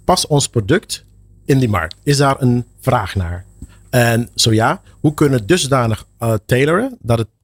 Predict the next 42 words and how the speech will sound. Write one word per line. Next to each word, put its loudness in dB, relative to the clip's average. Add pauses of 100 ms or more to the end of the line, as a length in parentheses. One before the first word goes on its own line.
past -2
met -2
het, -8 (460)
met -4
het, -6 (100)
eh, 2
de -2
doelgroep -2
die 0
ze -2
willen 0
bedienen? -2 (500)
Ehm, 2 (160)
als -2
je 0
kijkt 0
bijvoorbeeld -2
het -4
verhaal 0
van -4
Q-Park, -2
eh, -2 (500)
Duitsland 0
is -2
een 0
heel 2
grote -4
markt. -4 (1200)
Parkeren 0 (180)
is -4
nog -4
iets -2
wat -2 (100)
aan -2
het -2
groeien 0
is. -4
Hoe 0
ga 0
je 4
dat -4
toepassen 0